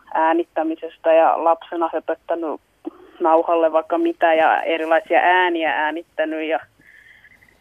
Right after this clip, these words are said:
ehkä sit aikuisena niin on ihan fiksua, kun löytyy joku, mihin sitä intoa sitten niinku purkaa ja mun mielestä sitten linnut ja luonto on sitten aika hyvä kohde ja kun muutenkin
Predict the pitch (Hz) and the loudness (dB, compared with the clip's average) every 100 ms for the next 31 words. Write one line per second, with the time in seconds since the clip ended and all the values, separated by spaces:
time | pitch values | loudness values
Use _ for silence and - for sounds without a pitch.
0 | - - - - 160 - 156 160 160 - | -10 -10 -10 -12 -8 0 0 0 -4 -6
1 | 170 165 165 165 170 170 175 185 - 180 | -4 -2 -2 -2 -2 -4 -4 -4 -4 -6
2 | - 185 180 175 170 175 180 185 180 180 | -2 2 2 2 0 0 0 -2 2 2
3 | 190 190 - - - 196 185 190 - 170 | 2 -2 -2 -16 -12 -6 -4 -4 -6 -4
4 | 170 - - 349 175 175 170 165 - - | -2 -2 -8 -4 -2 0 0 0 -2 -6
5 | 185 175 214 214 202 - _ _ - - | -4 -4 -6 -6 -6 -8 _ _ -20 -20
6 | - 226 233 208 180 165 160 160 165 - | 0 4 4 2 0 2 2 -2 -6 -14
7 | - - 180 170 170 - 339 - 170 175 | -20 -12 -12 -10 -14 -16 -12 -6 -4 -4
8 | 170 170 - 165 170 170 170 156 98 175 | -4 -6 -8 -6 -4 -2 -2 -4 -4 -6
9 | - 190 - - 196 190 202 196 185 190 | -8 -8 -4 -2 -2 -4 -2 -2 0 2
10 | 190 190 160 143 165 - _ _ _ _ | 2 0 -2 0 -4 -6 _ _ _ _
11 | _ _ _ - - 175 175 165 175 | _ _ _ -10 -2 0 0 -4 -6